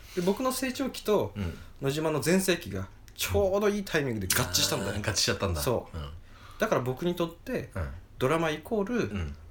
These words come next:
Speaker 1: 野島作品と言っても
Speaker 2: うん。
Speaker 1: 過言じゃないと。
Speaker 2: なるほどな。
Speaker 1: うん。
Speaker 2: うん。
Speaker 1: ってことでね、
Speaker 2: うん。
Speaker 1: 今回思い入れが強いんで、
Speaker 2: うん。
Speaker 1: おそらく前編後編に分けると思うんで、
Speaker 2: うん。
Speaker 1: 長い付き合いですが、
Speaker 2: うん。
Speaker 1: お付き合いください。
Speaker 2: あ、よ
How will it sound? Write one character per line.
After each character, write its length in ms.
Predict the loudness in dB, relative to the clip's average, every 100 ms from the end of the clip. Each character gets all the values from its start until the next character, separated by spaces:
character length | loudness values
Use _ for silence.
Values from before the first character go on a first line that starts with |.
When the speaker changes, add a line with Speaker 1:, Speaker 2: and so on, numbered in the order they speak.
| -2
Speaker 1:
野 100 | 0
島 160 | 0
作 240 | -2 -6 -4
品 160 | -4
と 100 | -2
言 80 | -4
っ 40 |
て 160 | -4 -2
も 200 | -2 -4 -8
Speaker 2:
う 20 |
ん。 120 | -10 -8 -4
Speaker 1:
過 160 | -2
言 120 | 2
じ 120 | 2 0
ゃ 40 |
な 80 | -6
い 60 | -2
と。 120 | 2
Speaker 2:
な 100 | 2
る 60 |
ほ 80 | 2
ど 120 | -4 -6
な。 300 | -2 -2 -4 -6
Speaker 1:
う 40 |
ん。 40 | -6
Speaker 2:
う 20 |
ん。 40 |
Speaker 1:
っ 40 | -6 -10 -14 -16 -4
て 100 | -2
こ 120 | 2
と 100 | 2
で 80 | 2
ね、 280 | 2 -2 -6 -10
Speaker 2:
う 40 | -8
ん。 120 | -4 2
Speaker 1:
今 120 | 4
回 140 | 4
思 100 | 4 4
い 60 | 6
入 20 |
れ 60 |
が 100 | 4
強 220 | 4 4 4
い 60 |
ん 80 | 4
で、 300 | 2 2 0 -10 -4
Speaker 2:
う 40 | -2
ん。 180 | -2 -4 -14 -10
Speaker 1:
お 80 | -2
そ 100 | 4
ら 100 | 4
く 260 | 4 -2 -6 -10 -18 -20 -20 -4 0
前 160 | 2
編 180 | 2 -2
後 180 | 0 0
編 200 | 2 0
に 80 | 0
分 80 |
け 100 | -2
る 80 | -2
と 80 | -2
思 140 | 0 2
う 60 |
ん 100 | 2
で、 180 | 2 2
Speaker 2:
う 100 | 2
ん。 240 | 0 -4 -6 -12 -2
Speaker 1:
長 220 | 2 4
い 80 | 2
付 160 | 0
き 80 | 0
合 20 |
い 60 | 0
で 60 | 0
す 180 | -2
が、 240 | 0 2 0
Speaker 2:
う 20 |
ん。 220 | 0 -2 -2
Speaker 1:
お 80 | -4
付 120 | -4
き 40 | -2
合 60 |
い 20 | -4
く 80 |
だ 100 | -6
さ 140 | -8 -4
い。 100 | -2
Speaker 2:
あ、 60 |
よ 80 | -2